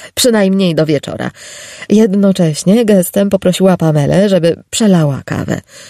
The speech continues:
„Jaki masz problem?” „Y, wiesz, ten kurczak, no co z nim?” „Mm, nie jest okrągły”.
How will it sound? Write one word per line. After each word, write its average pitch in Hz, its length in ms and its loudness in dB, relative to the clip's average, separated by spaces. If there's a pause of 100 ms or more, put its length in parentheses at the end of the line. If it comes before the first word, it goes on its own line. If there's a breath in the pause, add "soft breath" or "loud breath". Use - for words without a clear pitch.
(580 loud breath)
„Jaki 269 400 -2
masz 277 260 -4
problem?” 285 500 -2 (680 loud breath)
„Y, 254 260 2 (100)
wiesz, 277 280 0
ten 262 240 -2
kurczak, 339 520 -2 (140)
no 392 100 0
co 466 240 0
z 190 80 -14
nim?” 185 400 -10 (1300 soft breath)
„Mm, 277 360 2 (260)
nie 285 220 4
jest 269 360 2
okrągły”. 151 580 -4